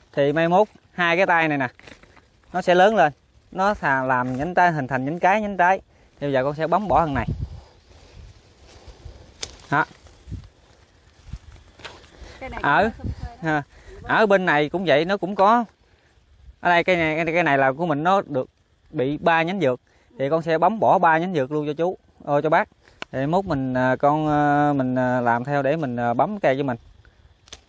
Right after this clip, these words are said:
Speaker 1: Đó.
Speaker 2: Tức là nó dược hơn cái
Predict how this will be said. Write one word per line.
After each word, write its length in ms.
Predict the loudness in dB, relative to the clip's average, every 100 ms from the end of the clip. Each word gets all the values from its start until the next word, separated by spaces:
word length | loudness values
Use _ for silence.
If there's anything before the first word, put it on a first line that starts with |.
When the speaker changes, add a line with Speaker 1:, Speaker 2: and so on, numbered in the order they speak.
| _
Speaker 1:
Đó. 160 | -10 -10 -12 -20 -20 -20 -20 -20 -20 _ _ -20 -20
Speaker 2:
Tức 180 | -18 -16
là 60 |
nó 140 | -16 -14
dược 220 | -14 -14 -14
hơn 140 | -18
cái 80 | -18